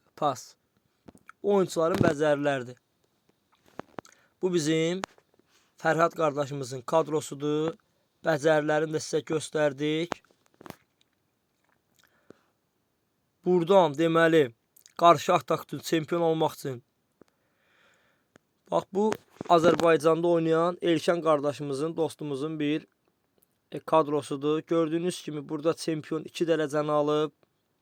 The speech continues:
Azərbaycan liqidir bax burada. Sonra kadrosu, bu kadronu qurub bu qardaş. Qarşı atakdan,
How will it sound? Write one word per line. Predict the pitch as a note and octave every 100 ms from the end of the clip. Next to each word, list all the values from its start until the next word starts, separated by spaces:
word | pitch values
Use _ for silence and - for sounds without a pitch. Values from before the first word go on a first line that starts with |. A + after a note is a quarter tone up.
| _ _ _ _ _ _ _ _
Azərbaycan | - D#3 D#3+ D#3 D#3+ C#3+ E3 D#3+
liqidir | D3 D3 D3
bax | D3+ C#3+
burada. | C#3+ C#3 D3 C#3+ E3+ _ _ _ _ _ _ - - _ _ _ _ _ _ _
Sonra | - D3+ C#3+ C3+ C3+ _ _ _ _ _ _ _ _ _
kadrosu, | - G#3 F#3+ F3+ - G#3 -
bu | A3 C4 - _ _ _ _ _ _ _
kadronu | - F#3+ E3 E3 D#3
qurub | C#3+ D3+ F#3
bu | -
qardaş. | D3+ C#3 C3+ C3+
Qarşı | - G3+ F3+ -
atakdan, | F#3 - D#3 F#2 -